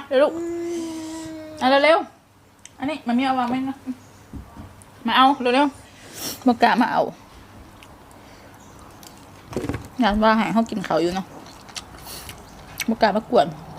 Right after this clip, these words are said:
Vô cày cày. <laughs> Ừ.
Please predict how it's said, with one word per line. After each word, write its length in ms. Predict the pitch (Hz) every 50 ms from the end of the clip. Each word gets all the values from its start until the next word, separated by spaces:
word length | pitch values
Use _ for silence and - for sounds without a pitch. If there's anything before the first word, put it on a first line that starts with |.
| - - -
Vô 160 | 226 226 220 -
cày 100 | 175 170
cày. 240 | - - 147 151 151 - - - - - - - - - - - - - - - - - - - - - - - - - - - -
<laughs> 80 | - 226 - - - - - - - - - - - - - - - - - - - - - -
Ừ. 80 | 226